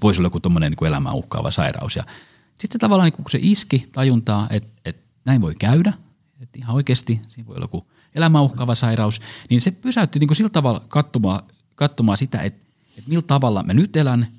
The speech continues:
onks nämä valinnat, mitä mä tähän asti oon tehnyt, hyviä, onks mä käyttänyt tän päivän just sillä tavalla, kun mä haluan käyttää sen.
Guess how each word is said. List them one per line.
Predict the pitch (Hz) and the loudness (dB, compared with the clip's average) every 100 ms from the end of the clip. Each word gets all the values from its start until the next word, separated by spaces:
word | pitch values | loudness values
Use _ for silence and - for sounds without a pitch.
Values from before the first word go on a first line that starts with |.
| _ _ _ | _ _ _
onks | 131 131 | -6 0
nämä | 120 | 2
valinnat, | 143 160 123 107 | 4 2 2 -2
mitä | 95 98 | -4 -4
mä | 104 | -2
tähän | 151 123 | 0 0
asti | 104 104 | -2 -4
oon | |
tehnyt, | 90 92 82 - | -4 -6 -8 -6
hyviä, | 139 170 147 131 123 - - _ _ _ _ | -4 -2 -2 -2 -4 -10 -20 _ _ _ _
onks | - 123 | -12 -6
mä | 120 | -4
käyttänyt | 113 131 - 110 | 0 0 0 -2
tän | 110 151 127 | 2 2 2
päivän | 131 131 110 110 | 2 2 2 0
just | 107 110 | -2 -2
sillä | 127 110 | -2 0
tavalla, | 110 101 95 87 - | -2 -2 0 -2 -2
kun | 107 | -2
mä | 95 | 0
haluan | 90 90 | -2 -2
käyttää | 123 127 - 95 87 | 0 0 -2 -6 -6
sen. | - 98 90 | -4 -2 -4